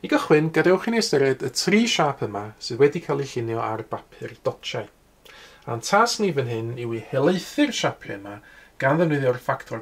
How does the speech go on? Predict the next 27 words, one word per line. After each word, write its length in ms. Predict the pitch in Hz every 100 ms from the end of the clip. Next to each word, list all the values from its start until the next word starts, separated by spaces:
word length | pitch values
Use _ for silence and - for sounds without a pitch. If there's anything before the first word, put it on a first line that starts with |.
| -
graddfa 460 | 120 110 110 110 - -
sydd 180 | 117 120
yng 80 | 117
nghanol 480 | - 117 110 113 110 -
bob 240 | 98 101 -
siap. 320 | - 95 _ _ _ _ _ _ _ - - - - - 175
I 80 |
gychwyn 320 | 294 285 185 151
felly, 240 | 180 190 -
gadewch 320 | 143 151 160
i 80 | 151
ni 80 | -
ystyried 400 | 123 123 123 -
y 80 |
petriol 560 | - 120 - 123 113 110 101
yma. 180 | - _ _ _ _
Dyn 140 | 120 117
ni 20 |
isio 220 | - 107 -
helaethu'r 560 | 123 123 156 - 262 220 143
petriol 480 | - - 113 110
yma 160 | 107 107 - - _
gan 240 | 127 143 139
ddefnyddio 320 | 123 113 113
ffactor 480 | - - - 113 -
graddfa 400 | 87 - 107 101 _ _ -
dau. 240 | 87 101